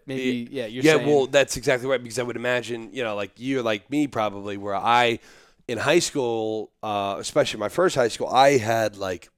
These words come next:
Speaker 2: early burn, where I was getting playtime as an early, you know, like, a freshman, sophomore.
Speaker 1: Right.
Speaker 2: So all of a sudden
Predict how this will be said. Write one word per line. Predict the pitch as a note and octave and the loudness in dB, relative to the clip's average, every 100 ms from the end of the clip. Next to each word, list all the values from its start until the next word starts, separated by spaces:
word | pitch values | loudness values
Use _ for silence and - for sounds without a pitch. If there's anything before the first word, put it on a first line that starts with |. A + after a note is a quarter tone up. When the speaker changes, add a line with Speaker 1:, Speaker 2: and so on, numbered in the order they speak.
| _ _ - | _ _ -6
Speaker 2:
early | C3+ B2+ A2 | -2 -2 -4
burn, | A#2 G2+ C#2+ | -6 -8 -8
where | E2+ | -4
I | F2+ | -4
was | G2+ F#2 | -4 -10
getting | - A2+ G#2 F#2 | -4 -4 -4 -8
playtime | - C3+ D3 G#2+ G2 | -4 -2 -2 -4 -6
as | F#2 F2 | -8 -10
an | F#2 | -10
early, | G2 F#2 F2 E2 - | -8 -6 -6 -8 -14
you | B2+ | -12
know, | G#2+ | -8
like, | F2 F#2 | -8 -10
a | |
freshman, | G2+ B2+ A#2 - G2 D2+ | -8 -8 -8 -10 -16 -14
sophomore. | - B2+ A#2 G2 C#2 | -8 -6 -6 -10 -12
Speaker 1:
Right. | B2+ A2+ - - - _ | -8 -8 -10 -20 -20 _
Speaker 2:
So | - D3 A#2+ A2 | -4 2 4 4
all | A2+ | 4
of | A2+ | 0
a | |
sudden | G#2 D3 C3+ A#2+ A2 | -2 0 2 0 -2